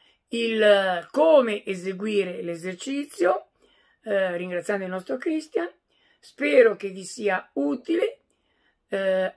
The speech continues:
attenzione, iscrivetevi a stu cazzo di canale, schiacciate sta cazzo <laughs> di campanellina, dai che voglio salire un po' con gli iscritti, se no qua chiudo baracca e burattini, arrivederci a tutti, eh,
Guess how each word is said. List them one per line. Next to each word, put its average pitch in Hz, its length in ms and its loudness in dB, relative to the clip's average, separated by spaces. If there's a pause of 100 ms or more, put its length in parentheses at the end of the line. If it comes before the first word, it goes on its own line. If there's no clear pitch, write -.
(160)
attenzione, 240 1000 2 (720)
iscrivetevi 339 1120 4
a 247 100 6
stu - 380 -10
cazzo 262 440 2
di 240 120 -6
canale, 233 580 4 (260)
schiacciate 320 840 4
sta 254 300 0
cazzo 247 420 2 (200)
<laughs> - 200 -20
di 381 240 6
campanellina, - 1200 -2 (360)
dai 339 420 6
che 262 100 -4
voglio 277 300 0
salire 294 340 0
un 262 120 -4
po' 247 300 2 (300)
con 269 200 4
gli 269 100 -2
iscritti, 240 300 -8
se 330 80 4
no 349 180 6
qua 320 180 4
chiudo 277 260 -2
baracca 285 340 6
e 277 40 -6
burattini, 285 440 0
arrivederci 254 440 0
a 233 80 2
tutti, 208 340 -4
eh, 233 300 0